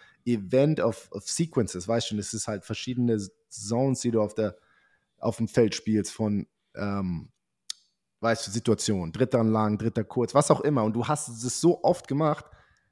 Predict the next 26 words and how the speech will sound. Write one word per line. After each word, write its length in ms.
dass 200
du 80
einfach, 340
weißt 220
schon, 140
du 120
hast 200
es, 80
es 80
ist 80
einfach 200
so 80
Second 320
Nature. 280
Und 80
da 60
sind 180
Jungs 340
wie, 340
ähm, 340
Trey 240
Lance, 300
for 80
example, 400
der 240
halt 300